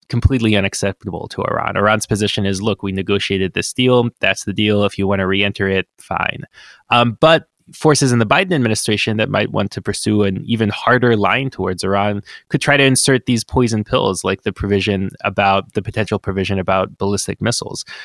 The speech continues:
So it's still very much up in the air, but yeah, I think an important indicator, these, these comments favorable to Iran re-entering the J C P O A from both the office of the presidency and the supreme leader.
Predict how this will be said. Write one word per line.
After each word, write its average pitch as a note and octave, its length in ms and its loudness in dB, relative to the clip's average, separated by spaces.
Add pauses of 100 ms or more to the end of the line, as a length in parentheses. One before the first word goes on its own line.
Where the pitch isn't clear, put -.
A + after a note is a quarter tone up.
(120)
So E3 140 6
it's D#3+ 160 4
still G3 240 6
very D3 300 6
much B2 240 4
up A#2 160 0
in A2+ 80 2
the G#2+ 160 2
air, G#2+ 160 4
but G#2 160 0
yeah, G#2+ 160 2
I G#2 100 2
think A#2 220 -2
an A#2 80 2
important G#2 540 0
indicator, G2+ 560 0
these, F#2+ 320 -4
these G2+ 160 -2
comments G2+ 500 -2 (240)
favorable C#3 580 4
to G#2+ 120 -2
Iran G2+ 360 2
re-entering G2+ 380 -2
the F#2+ 60 -6
J G2 160 -6
C - 180 -6
P G2+ 220 -2
O G2 120 2
A G2 160 0 (300)
from G2+ 160 -4
both G#2 160 0
the - 120 -2
office G#2 360 0
of F#2+ 260 -2
the G#2 80 -6
presidency F#2+ 720 -2
and F#2 220 -4
the F#2 40 -10
supreme G2 400 -8
leader. F#2 360 -12